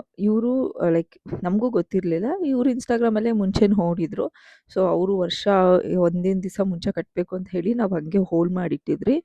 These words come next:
ಎಷ್ಟು ಚೆನ್ನಾಗ್ ವರ್ಕ್ ಮಾಡಿದಾರಂದ್ರೆ ನಿಜವಾಗ್ಲೂ ತುಂಬಾ ಚೆನ್ನಾಗ್ ವರ್ಕ್ ಮಾಡಿದ್ರು.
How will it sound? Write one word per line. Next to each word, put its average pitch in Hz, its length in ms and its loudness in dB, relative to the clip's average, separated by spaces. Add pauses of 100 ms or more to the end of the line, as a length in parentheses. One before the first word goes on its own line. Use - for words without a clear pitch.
(600)
ಎಷ್ಟು 208 360 -4
ಚೆನ್ನಾಗ್ 214 520 0
ವರ್ಕ್ 196 300 0
ಮಾಡಿದಾರಂದ್ರೆ 170 800 -6 (100)
ನಿಜವಾಗ್ಲೂ 208 560 -4
ತುಂಬಾ 208 380 -4
ಚೆನ್ನಾಗ್ 190 320 -2
ವರ್ಕ್ - 260 -2
ಮಾಡಿದ್ರು. 170 500 -2